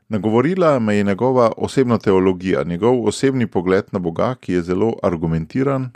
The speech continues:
podprt z mnogimi avtorji, z mnogimi citati, predvsem pa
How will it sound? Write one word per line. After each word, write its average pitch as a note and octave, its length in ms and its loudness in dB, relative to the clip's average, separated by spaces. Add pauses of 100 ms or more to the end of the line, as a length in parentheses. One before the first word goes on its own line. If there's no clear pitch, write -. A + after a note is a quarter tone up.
(140)
podprt - 680 -2
z F#2+ 240 -8
mnogimi F#2 480 -2
avtorji, A2 580 0 (380)
z - 140 -16
mnogimi F#2 440 0
citati, G2 600 0 (540)
predvsem G#2 600 -4
pa A2 400 2